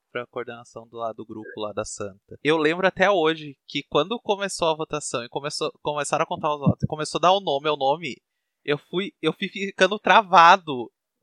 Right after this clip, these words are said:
Daí eu lembro que alguém comentou, olhou pra mim assim, "Olha a cara de pavor do ano." Sim, eu não esperava. Eu fiquei assim, gente, aquele, aquela noite eu não dormi, eu tava apavorado, apavorado na... depois que saiu o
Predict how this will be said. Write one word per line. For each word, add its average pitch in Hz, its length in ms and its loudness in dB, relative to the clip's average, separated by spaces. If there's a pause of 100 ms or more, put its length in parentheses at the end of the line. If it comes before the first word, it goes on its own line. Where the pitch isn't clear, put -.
(120)
Daí 151 200 8
eu 175 100 4
lembro 175 220 0
que - 80 4
alguém 196 180 4
comentou, 202 360 2
olhou 196 200 6
pra 208 140 6
mim 190 100 -2
assim, 196 160 -2 (480)
"Olha 214 360 12
a - 40 12
cara 196 440 12
de 240 200 6
pavor 233 560 12
do 202 140 2
ano." 175 160 -2
Sim, 254 340 -4
eu 220 100 6
não 180 220 4
esperava. 175 680 8
Eu - 140 8
fiquei 208 240 4
assim, 196 220 -10 (540)
gente, - 320 4
aquele, 180 360 4
aquela 196 360 8
noite 185 280 -2
eu 214 100 2
não 185 200 2
dormi, 294 560 6
eu 175 100 0
tava 180 320 2 (300)
apavorado, 175 1000 8 (160)
apavorado 156 920 4
na... 127 200 -2
depois 139 440 -4
que 139 260 -4 (200)
saiu 120 280 0
o 120 200 -16